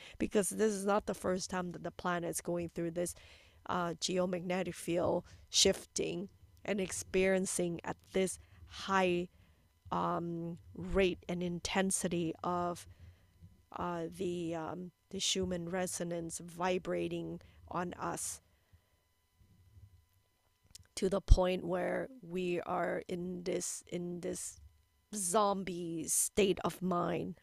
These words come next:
okay? So that's another conversation for you right there. Feeling like you are having a short-term memory, you're going A D D,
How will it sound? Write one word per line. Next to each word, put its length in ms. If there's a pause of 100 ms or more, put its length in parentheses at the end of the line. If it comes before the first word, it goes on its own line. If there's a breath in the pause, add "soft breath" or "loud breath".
okay? 460 (460 loud breath)
So 260
that's 300
another 440
conversation 920
for 260
you 180
right 300
there. 320 (240 soft breath)
Feeling 720
like 440
you 340
are 200
having 480
a 140
short-term 600
memory, 680 (340 loud breath)
you're 160
going 420
A 140
D 300
D, 340